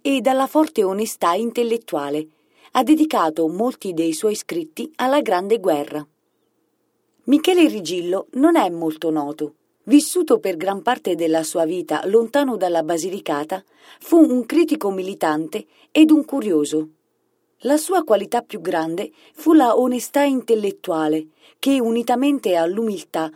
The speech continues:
lo indusse ad occuparsi anche di fenomeni particolari e particolarissimi, secondari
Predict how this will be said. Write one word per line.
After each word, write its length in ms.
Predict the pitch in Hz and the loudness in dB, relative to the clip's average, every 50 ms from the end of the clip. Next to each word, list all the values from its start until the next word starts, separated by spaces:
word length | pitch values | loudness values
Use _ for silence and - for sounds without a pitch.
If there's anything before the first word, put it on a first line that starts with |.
| _ _ _ _ _ - | _ _ _ _ _ 2
lo 100 | 262 294 | 4 6
indusse 680 | 302 302 311 269 240 208 165 - - - 175 170 - | 6 6 6 4 2 -4 -8 -10 -6 -4 -4 -4 -4
ad 220 | - 185 190 185 226 | -4 -6 -2 0 0
occuparsi 800 | 233 - - - 214 208 170 160 165 - - - - 214 214 - - - - _ | -2 -2 -6 -2 -2 0 0 0 -4 -6 -12 -10 -10 -10 -12 -12 -20 -20 -16 _
anche 340 | - 302 330 320 311 254 220 | 0 2 2 2 2 0 -4
di 160 | 185 220 208 | -4 -6 -8
fenomeni 560 | - - 220 226 262 294 277 226 208 196 196 | -2 0 0 2 2 2 0 -2 -4 -4 -4
particolari 760 | - 202 214 - - 262 - 285 285 233 170 156 156 170 220 - | -4 -4 -4 -4 -6 -6 -2 0 2 2 2 0 -2 -4 -6 -6
e 180 | - 262 269 | -6 -6 -6
particolarissimi, 1120 | - - 277 285 - 302 311 - 285 269 262 254 196 170 156 - - - 156 156 156 156 - _ _ _ | -2 -2 -4 -2 -2 -4 0 0 0 2 2 0 -2 -6 -8 -10 -10 -6 -4 -4 -4 -6 -8 _ _ _
secondari 840 | _ - - 262 277 - 302 302 285 247 180 160 156 175 214 233 - | _ -8 -4 -4 0 2 4 4 4 2 0 0 0 -2 -4 -6 -8